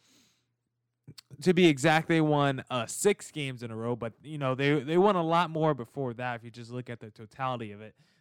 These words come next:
They won, like, ten of thirteen or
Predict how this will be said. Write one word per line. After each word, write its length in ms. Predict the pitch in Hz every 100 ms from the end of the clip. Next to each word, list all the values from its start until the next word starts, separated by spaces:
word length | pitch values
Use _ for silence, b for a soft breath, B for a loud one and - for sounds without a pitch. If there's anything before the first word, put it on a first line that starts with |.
| -
They 100 | 135
won, 360 | 139 143 139
like, 400 | 131 120 117 - _
ten 360 | - 156 156 147
of 200 | 123 110 _
thirteen 540 | - 147 139 - 143 135
or 160 | 107